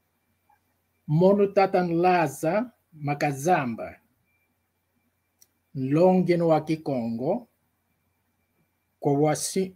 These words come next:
kwa, kwa América e Zingilanga. I am Mister Nlaza Makazamba, your Kikongo instructor. I reside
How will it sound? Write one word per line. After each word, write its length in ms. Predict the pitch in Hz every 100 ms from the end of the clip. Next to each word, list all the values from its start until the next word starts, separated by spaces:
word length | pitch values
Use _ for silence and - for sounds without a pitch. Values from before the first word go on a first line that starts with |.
| _
kwa, 260 | - 151 147
kwa 220 | - 156
América 680 | 147 170 196 175 - 180 175
e 100 | 160
Zingilanga. 880 | 151 147 180 160 160 151 123 104 85 _ _ _ _ _ _ _ _ _ _ _ _ _ _ _ _ _ _ _ _ _ -
I 300 | 156 175 175
am 320 | 180 180 165
Mister 440 | 170 190 185 185 170
Nlaza 540 | 165 165 170 170 165
Makazamba, 840 | 147 143 139 123 170 165 123 117 - _ _ _ _
your 300 | 147 165 180
Kikongo 840 | 180 147 147 180 185 185 180 175 165
instructor. 920 | 147 - - 196 185 - 117 104 - _ _ _ _ _ _ _ _ _ _ _ _ -
I 360 | 156 175 185 -
reside 720 | 151 139 151 170 175 170